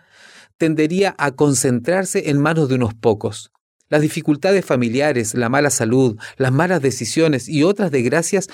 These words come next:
podían hacer que algunos terratenientes vendieran sus tierras para obtener ganancia a corto plazo o simplemente para sobrevivir. Pero esto significaría que la familia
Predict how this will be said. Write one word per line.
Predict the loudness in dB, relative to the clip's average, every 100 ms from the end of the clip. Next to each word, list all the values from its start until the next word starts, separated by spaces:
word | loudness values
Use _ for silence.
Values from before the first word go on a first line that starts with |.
| -10
podían | 0 2 4 2
hacer | -2 -2 -2 0
que | 0
algunos | 0 2 2 2 0
terratenientes | -2 0 0 0 0 0 0 -4 -4 -6 -12 -2
vendieran | 0 2 0 0
sus | -2 -6 -4
tierras | 0 2 2
para | -2 -2 -2
obtener | -2 -2 0 0
ganancia | 0 0 0 0
a | 0
corto | 0 0 -2
plazo | 0 0 0 -4 -6 -4
o | -2
simplemente | 0 0 2 0 0 -2 -4
para | -2 -2 0
sobrevivir. | 0 0 2 2 4 2 0 _ -20 -20 -20 -4
Pero | 0 2
esto | 0 -2
significaría | -2 0 0 0 -2 0 2 0
que | 0 -2
la | 0
familia | -2 0 0 0 -2